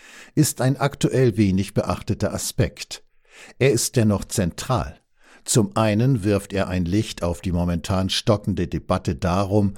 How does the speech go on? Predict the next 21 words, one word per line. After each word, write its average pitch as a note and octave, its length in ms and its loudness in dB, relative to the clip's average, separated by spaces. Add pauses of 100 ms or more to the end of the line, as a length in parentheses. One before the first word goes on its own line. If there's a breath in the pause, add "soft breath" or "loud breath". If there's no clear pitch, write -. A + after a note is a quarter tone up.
(200 loud breath)
wie F2+ 160 -2
sich D#2+ 240 -4
die - 160 -4
einzelnen G#2+ 500 2
Menschen G2+ 460 0
ihr F2 160 -2
Lebensende E2+ 720 -2
wünschen. G2 600 -2 (460 soft breath)
Diese A2+ 300 2
Debatte A#2+ 400 2
ist F2+ 300 -2
seit F#2+ 240 0
Corona F#2+ 520 2
noch E2+ 220 0
stärker A2 480 0
dominiert F2 640 0
vom E2+ 240 -4
Konzept F2+ 640 -4
der D#2+ 340 -2
unbedingten A2 760 0
Lebensverlängerung G2+ 1040 0